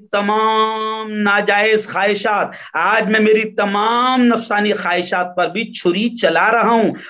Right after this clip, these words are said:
और जिस तरह आज तेरे हुक्म पर अमल करते हुए एक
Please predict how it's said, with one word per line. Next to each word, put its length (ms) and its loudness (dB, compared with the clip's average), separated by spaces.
और 200 0
जिस 240 -4
तरह 180 0
आज 440 -4
तेरे 260 2
हुक्म 360 2
पर 200 -2
अमल 200 0
करते 320 -2
हुए 100 2
एक 220 -2